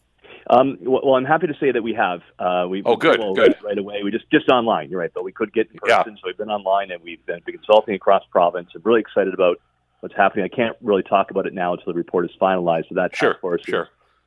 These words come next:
Speaker 1: moving fast, and the minister is making sure we do. Um, the Ford government does deserve a, a lot of credit, not only for, uh, the task force, but they actually brought forward legislation in twenty eighteen, and a lot of the advice that the Ontario Real Estate Association gave them, where I'm the C E O,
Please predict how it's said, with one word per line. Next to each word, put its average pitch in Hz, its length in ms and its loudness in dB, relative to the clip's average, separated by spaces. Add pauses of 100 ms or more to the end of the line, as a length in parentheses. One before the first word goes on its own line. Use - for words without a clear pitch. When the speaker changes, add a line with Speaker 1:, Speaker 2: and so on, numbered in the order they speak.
(320)
Speaker 1:
moving 101 240 4
fast, 92 340 4
and 90 100 -2
the 92 80 0
minister 90 220 -4
is 78 80 -8
making 85 340 -4
sure 90 160 0
we 85 120 0
do. 82 320 0 (260)
Um, 107 220 0
the 117 80 2
Ford 160 200 4
government 127 260 2
does 120 280 0
deserve 98 320 -6
a, 95 160 -6
a - 80 -12
lot 95 160 -4
of 95 80 -12
credit, 95 240 -8
not 107 160 -4
only 101 260 -8
for, 90 300 -4 (180)
uh, 82 80 -10
the 82 80 -16
task 202 300 -2
force, 92 220 0 (340)
but 147 140 2
they 180 60 4
actually 240 260 -2
brought 143 320 -6
forward 127 240 -4
legislation 113 800 -8
in 104 160 -6
twenty 143 320 0
eighteen, 120 680 -2 (460)
and 120 120 4
a 117 60 6
lot 139 300 2
of 143 80 0
the 127 100 0
advice 113 380 0
that 101 160 0
the 110 100 -8
Ontario 110 320 -2
Real 147 160 4
Estate 120 220 -4
Association 95 640 -6
gave 92 180 -2
them, 92 140 -8
where 95 160 0
I'm 98 80 -4
the 95 120 -20
C 104 200 -10
E 107 120 -2
O, 104 180 4